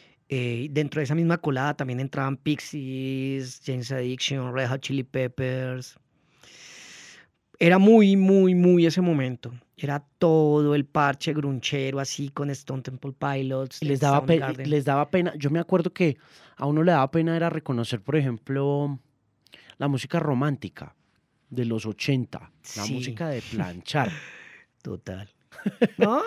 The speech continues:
Speaker 1: que aparte era una música, es que la
Speaker 2: Pues
Speaker 1: pues
Speaker 2: como que el pop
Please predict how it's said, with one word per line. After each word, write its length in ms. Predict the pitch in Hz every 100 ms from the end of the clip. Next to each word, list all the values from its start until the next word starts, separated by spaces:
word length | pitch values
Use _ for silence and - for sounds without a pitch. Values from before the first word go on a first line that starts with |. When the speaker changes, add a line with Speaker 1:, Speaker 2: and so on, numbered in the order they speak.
| 466
Speaker 1:
que 120 | - 135
aparte 400 | - 120 117 156
era 100 | 185
una 260 | 226 247
música, 720 | 320 277 269 254 - 277 262
es 180 | 208 147
que 100 | -
la 200 | 208 214
Speaker 2:
Pues 1400 | - _ _ - - _ _ _ _ _ _ _ _ _ -
Speaker 1:
pues 160 | 156
Speaker 2:
como 160 | 151 190
que 80 | -
el 100 | 139
pop 360 | - 170 160